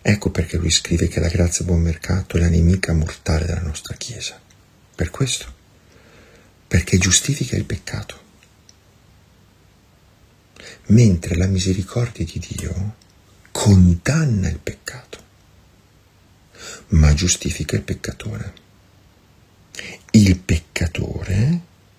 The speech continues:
che riconosce il suo peccato, lo detesta,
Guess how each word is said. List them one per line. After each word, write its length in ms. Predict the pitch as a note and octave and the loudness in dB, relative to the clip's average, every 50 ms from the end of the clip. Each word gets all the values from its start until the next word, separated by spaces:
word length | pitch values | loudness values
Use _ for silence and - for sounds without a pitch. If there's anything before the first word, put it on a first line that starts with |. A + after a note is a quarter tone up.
| _ _ _ _ _ _ _ _ _ _ _ _ | _ _ _ _ _ _ _ _ _ _ _ _
che 300 | - - F2+ E2+ D#2+ E2 - | -2 2 4 4 4 4 2
riconosce 1160 | - C3+ D3 - - - - - G#2+ G2+ F#2+ F#2+ A2 A2 G2+ F#2 F2 F2 F2 - - - - | 0 -2 -2 -4 -8 -10 -4 0 2 2 4 4 4 4 4 4 2 0 -2 -4 -4 -6 -4
il 60 | - | -4
suo 240 | - - - - - | -4 -4 -6 -6 -8
peccato, 920 | - - - - - - - - - - - - - - - D3 G3+ G3+ G3+ - - - _ _ _ _ _ _ _ _ _ _ _ _ _ _ _ - - - - - - - - - - - - - - _ _ _ _ _ _ - _ _ _ _ _ _ _ _ _ _ | -8 -8 -10 -10 -12 -16 -16 -16 -16 -16 -18 -20 -16 -6 -4 -2 -2 -2 -4 -6 -12 -20 _ _ _ _ _ _ _ _ _ _ _ _ _ _ _ -20 -20 -20 -20 -18 -18 -20 -20 -20 -20 -20 -20 -20 -20 _ _ _ _ _ _ -20 _ _ _ _ _ _ _ _ _ _
lo 240 | - F2+ F2+ F#2 F#2 | 6 8 8 10 8
detesta, 920 | - G#2 G2 - - D2+ D2 - - - - - - F#2+ G2+ B2+ D3 D#3+ | 8 6 2 -2 -2 -4 -2 -2 0 0 -2 -2 -2 -4 -4 -4 -4 -6